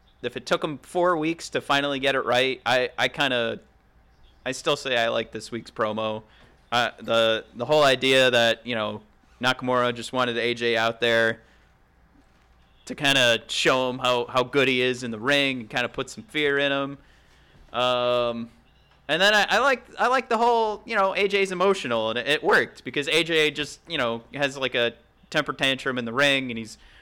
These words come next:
walking all around it, and Shinsuke, even though he struggled to kinda deliver that message,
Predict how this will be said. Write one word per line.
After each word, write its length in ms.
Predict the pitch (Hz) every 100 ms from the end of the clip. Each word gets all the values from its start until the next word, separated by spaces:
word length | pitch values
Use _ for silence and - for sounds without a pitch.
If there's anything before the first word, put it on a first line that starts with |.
| - -
walking 320 | 151 151 147
all 160 | 139
around 300 | 123 120 127 123
it, 200 | 120 120
and 360 | 113 107 107 - _ -
Shinsuke, 800 | 120 151 135 147 127 123 120 117
even 180 | 147 143
though 120 | 131
he 60 | 120
struggled 460 | - 147 131 123 120
to 80 |
kinda 240 | 123 135 120
deliver 380 | 127 214 180 151
that 180 | 127
message, 640 | 127 127 - 120 120 -